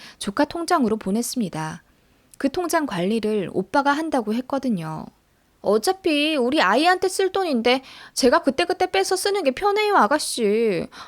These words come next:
저한테 주세요, 그냥." 다른 날도 아니고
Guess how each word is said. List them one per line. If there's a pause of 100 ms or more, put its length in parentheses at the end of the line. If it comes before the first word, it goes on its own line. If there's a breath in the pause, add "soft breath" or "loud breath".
(100)
저한테
주세요,
그냥." (920)
다른
날도
아니고